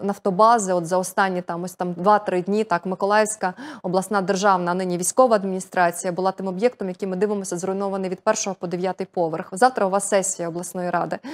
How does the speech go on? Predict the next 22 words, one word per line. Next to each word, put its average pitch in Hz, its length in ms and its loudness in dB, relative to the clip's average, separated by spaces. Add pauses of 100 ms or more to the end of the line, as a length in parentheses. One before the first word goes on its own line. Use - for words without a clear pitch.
(460)
Е, 175 360 2 (440)
я 226 140 8
от 208 120 6
запитаю, 196 420 4
в - 20 -2
якому 185 300 0
форматі 185 440 -2
вона 190 200 -4
буде, 196 420 -2
але 180 160 0
наскільки 202 520 -4
все 208 200 -2
ж - 100 -10
таки 185 300 -4
руйнування 208 840 2 (280)
є 208 140 4
допустимим 208 760 0
цивільної 202 480 0
інфраструктури, 196 720 -4
яке 190 180 -2
забезпечує, 190 720 0 (480)
ну, 254 180 2